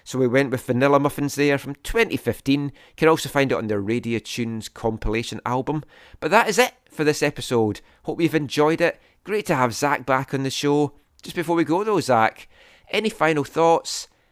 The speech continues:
Anything you've learned this week, or anything you,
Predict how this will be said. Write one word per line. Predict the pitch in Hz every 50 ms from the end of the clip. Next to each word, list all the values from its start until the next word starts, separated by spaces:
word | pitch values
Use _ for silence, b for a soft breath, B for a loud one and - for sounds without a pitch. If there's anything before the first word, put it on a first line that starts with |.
| _ _ _ _
Anything | 113 117 113 - 113 117
you've | 101 92 87
learned | 98 107 113 120 120 104
this | 90 - - -
week, | 101 117 117 - - - - - - -
or | 101 110 107 107 104 107 107 107 - - _
anything | - 117 120 - 147 160
you, | 170 165